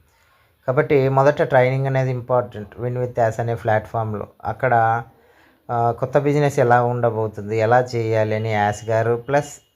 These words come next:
ఇంకా కొంతమంది, ఆ, మంచి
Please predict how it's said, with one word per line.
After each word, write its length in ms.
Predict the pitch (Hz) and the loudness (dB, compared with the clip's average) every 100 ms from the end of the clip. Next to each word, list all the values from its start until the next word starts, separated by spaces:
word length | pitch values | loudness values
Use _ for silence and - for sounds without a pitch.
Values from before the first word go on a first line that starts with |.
| - | -12
ఇంకా 300 | 123 123 123 | -4 2 2
కొంతమంది, 880 | 120 120 110 113 117 117 110 107 - _ - | 0 -6 -4 -4 -2 -2 -4 -6 -12 _ -6
ఆ, 320 | 110 107 107 | -2 -2 -2
మంచి 580 | 107 113 110 117 110 101 | -4 -6 -6 -4 -4 -4